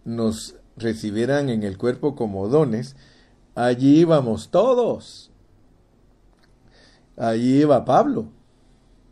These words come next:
Pablo estaba en la tierra, pero el Señor ya lo estaba presentando en el trono. Nosotros ni siquiera habíamos nacido y ya nos estaban presentando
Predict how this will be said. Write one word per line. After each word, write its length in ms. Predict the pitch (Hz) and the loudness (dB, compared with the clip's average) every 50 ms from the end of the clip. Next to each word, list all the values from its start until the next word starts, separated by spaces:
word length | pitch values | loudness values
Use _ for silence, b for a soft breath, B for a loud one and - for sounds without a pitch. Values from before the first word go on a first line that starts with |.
| _ _ _ _ | _ _ _ _
Pablo 280 | - - 185 262 190 - | -2 -2 0 0 0 -2
estaba 260 | - - 151 139 143 | 0 2 2 2 2
en 100 | 139 123 | 0 0
la 160 | 113 110 110 | 0 -2 0
tierra, 340 | 127 131 143 156 190 233 220 | 0 0 0 2 0 -2 0
pero 180 | 220 202 165 143 | 0 2 2 2
el 80 | 123 | 0
Señor 360 | 110 127 113 113 120 123 117 | -2 -4 -4 -2 -2 -2 0
ya 120 | 117 123 117 | 0 0 0
lo 120 | 117 117 | 0 0
estaba 360 | 110 110 123 113 113 117 113 | -2 -2 -2 0 0 0 -2
presentando 840 | 110 110 107 98 - 104 98 95 92 120 113 117 120 113 113 107 110 B B B B B B B B B B _ _ _ _ _ | -2 -4 -8 -8 -6 -8 -10 -10 -6 -6 -6 -4 -4 -4 -4 -4 -6 B B B B B B B B B B _ _ _ _ _
en 160 | 117 110 101 | -6 -6 -4
el 180 | 98 95 92 95 | -4 -6 -8 -6
trono. 460 | - 127 139 160 156 135 139 - - b b b b b b b b b _ _ _ | -6 -4 -2 -2 -4 -4 -6 -10 -12 b b b b b b b b b _ _ _
Nosotros 540 | - 123 135 139 135 170 185 180 226 185 156 151 | -4 -2 -2 0 0 0 0 0 -2 -2 -2 -2
ni 120 | 139 127 | -4 -4
siquiera 420 | - 131 113 113 147 151 160 165 | -6 -6 -4 0 0 2 4 4
habíamos 440 | 151 151 165 165 165 156 135 120 113 | 4 4 4 4 2 2 2 -2 -2
nacido 500 | 107 117 110 113 117 180 208 226 220 220 B B B B _ | -2 -2 -4 -2 -2 -2 0 0 0 -2 B B B B _
y 140 | - 147 120 | -4 -2 0
ya 140 | 113 107 107 | 0 0 0
nos 200 | 107 107 95 98 | -2 -4 -6 -6
estaban 460 | 101 98 - 104 104 104 104 101 90 | -8 -6 -4 -4 -4 -4 -6 -8 -8
presentando 800 | 101 101 92 - 104 92 90 87 - 113 117 113 110 101 90 | -10 -12 -12 -12 -12 -12 -10 -6 -6 -4 -4 -4 -4 -6 -8